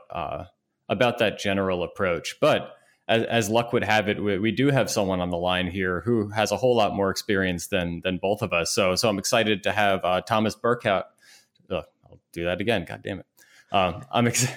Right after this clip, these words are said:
<laughs> I'm excited to have Thomas Burkhardt on the show to, to really dig into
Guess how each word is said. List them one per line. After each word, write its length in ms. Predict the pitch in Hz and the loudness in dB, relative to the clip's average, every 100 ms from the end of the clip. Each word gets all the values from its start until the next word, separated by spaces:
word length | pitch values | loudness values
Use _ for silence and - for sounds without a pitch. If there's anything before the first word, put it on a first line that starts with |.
| - - | -16 -20
<laughs> 320 | - _ _ | -20 _ _
I'm 120 | - 117 | 0 0
excited 360 | - 135 143 | 4 2 2
to 60 | 117 | 2
have 180 | 120 104 | 2 2
Thomas 340 | 120 120 107 | 2 2 0
Burkhardt 440 | - 127 123 98 | 0 0 2 2
on 120 | 90 92 | 2 0
the 60 | |
show 320 | 90 107 92 95 | -2 0 0 0
to, 260 | - 95 | 0 0
to 120 | 90 113 | 0 0
really 320 | 120 123 113 | 2 2 2
dig 300 | 90 104 98 | 2 0 2
into 480 | 98 98 104 90 | 0 0 0 -2